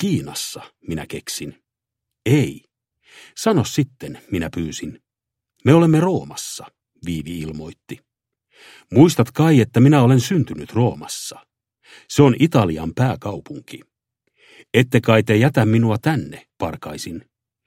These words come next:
"Me olemme täällä vain lomalla", Viivi selitti.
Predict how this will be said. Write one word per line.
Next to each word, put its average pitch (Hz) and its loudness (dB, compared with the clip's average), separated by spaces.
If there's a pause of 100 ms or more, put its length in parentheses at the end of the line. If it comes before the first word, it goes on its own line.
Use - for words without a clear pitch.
(360)
"Me 113 4
olemme 160 6
täällä 165 4
vain 156 4
lomalla", 73 -2 (120)
Viivi 85 -6
selitti. - -10